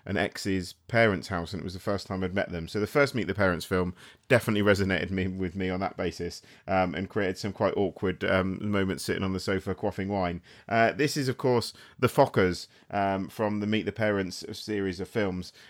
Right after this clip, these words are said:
Um, if anyone's seen these films, you'll fully understand that they are very much a dysfunctional family,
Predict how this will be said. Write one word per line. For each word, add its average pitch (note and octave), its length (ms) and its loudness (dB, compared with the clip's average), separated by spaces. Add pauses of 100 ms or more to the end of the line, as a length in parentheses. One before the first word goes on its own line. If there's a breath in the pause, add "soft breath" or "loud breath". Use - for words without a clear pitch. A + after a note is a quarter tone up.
Um, G#2 480 6
if B2 220 0
anyone's B2 340 6
seen B2+ 260 6
these G#2 200 4
films, G#2 400 2
you'll G#2 180 0
fully G#2 320 4
understand G2 480 2
that G2 140 0
they G2+ 220 4
are G2 360 6
very G#2 460 2
much G2 240 -2
a G2 40 -6
dysfunctional F#2+ 560 -6
family, F2+ 460 -4